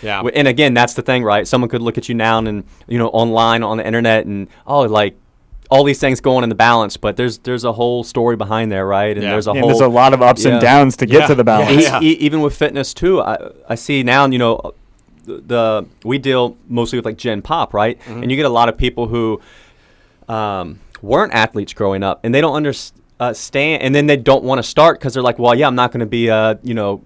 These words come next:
Speaker 2: world-class ultra runner. What's the point of even starting?" Right?
Speaker 1: Yeah.
Speaker 2: And there's tons of reasons, but it, you also have to understand people's past, right? You, you were fortunate enough to grow up playing sports, building
Speaker 1: Yeah.
Speaker 2: this aerobic base, building mental fortitude.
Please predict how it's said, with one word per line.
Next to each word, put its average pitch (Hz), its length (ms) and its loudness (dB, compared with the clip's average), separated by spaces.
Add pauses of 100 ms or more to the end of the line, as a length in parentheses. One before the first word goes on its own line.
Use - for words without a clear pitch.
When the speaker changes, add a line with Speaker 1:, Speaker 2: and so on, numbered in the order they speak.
(140)
Speaker 2:
world-class 117 720 0
ultra 131 260 2
runner. 113 240 0
What's 110 160 -2
the - 60 -14
point 110 220 -6
of 85 60 -10
even 95 160 -12
starting?" 92 460 -4
Right? 101 260 2
Speaker 1:
Yeah. 104 260 -8
Speaker 2:
And 131 120 -2
there's 131 180 -2 (160)
tons 180 240 0
of 120 100 -2
reasons, 120 440 -4
but 135 160 2
it, - 140 -6 (320)
you 139 160 0
also 156 180 2
have 143 80 2
to 139 60 0
understand 127 420 -4
people's 117 320 -6
past, - 420 -4
right? 117 280 0 (300)
You, 123 220 -4 (200)
you 127 140 -8
were 131 80 -4
fortunate 127 340 -4
enough 120 260 0
to 127 240 -4
grow 120 200 2
up 135 140 2
playing 156 240 -2
sports, 101 380 -4
building 143 320 0
Speaker 1:
Yeah. 120 60 -2
Speaker 2:
this - 80 -8
aerobic 107 380 0
base, 107 240 -2
building 143 360 0
mental 117 300 -2
fortitude. 107 760 -6